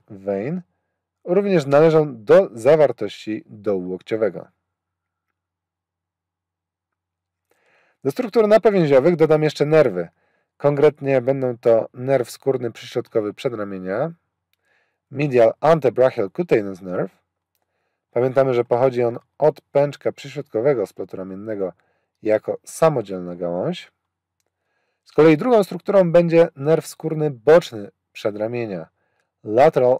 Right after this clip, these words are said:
antebrachial cutaneous nerve. Pochodzi on od nerwu mięśniowo-skórnego, tak jak mówiliśmy. Powiedzmy jeszcze o strukturach podpowięziowych.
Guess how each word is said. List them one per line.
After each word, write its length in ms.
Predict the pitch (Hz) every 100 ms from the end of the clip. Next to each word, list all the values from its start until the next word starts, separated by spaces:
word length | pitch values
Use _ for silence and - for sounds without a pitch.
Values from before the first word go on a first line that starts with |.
| -
antebrachial 760 | 151 175 160 110 104 - 101 110 -
cutaneous 460 | 143 113 92 90
nerve. 340 | 98 98 87 _ _ _ _ _ _ _ _ _
Pochodzi 380 | - 180 170 156
on 180 | 151 156 -
od 200 | 180 143
nerwu 360 | 117 110 113
mięśniowo-skórnego, 920 | 113 104 - 95 92 - 95 82 92
tak 160 | 87 92
jak 100 | 92
mówiliśmy. 480 | 90 85 _ _ _ _ _ _ _ _ _ _ _ _ _ _ _ _ _ _ _ _ _ _ _ _ _ _ _ _ _ _ _ _ _ _ _ _
Powiedzmy 300 | - 185 202
jeszcze 200 | 196 190
o 40 | 185
strukturach 440 | - 175 180 160
podpowięziowych. 920 | - 175 - 131 113 98 92 135 -